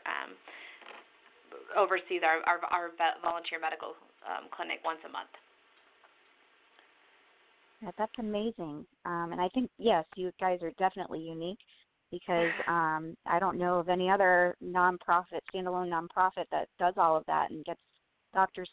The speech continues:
Speaker 2: to volunteer, and, um, that's just absolutely wonderful. Um,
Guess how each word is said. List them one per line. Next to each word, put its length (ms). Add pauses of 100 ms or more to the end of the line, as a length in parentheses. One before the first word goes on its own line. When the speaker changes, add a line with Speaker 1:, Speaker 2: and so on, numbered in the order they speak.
Speaker 2:
to 60
volunteer, 720
and, 260
um, 280
that's 180 (220)
just 180
absolutely 640
wonderful. 560 (760)
Um, 400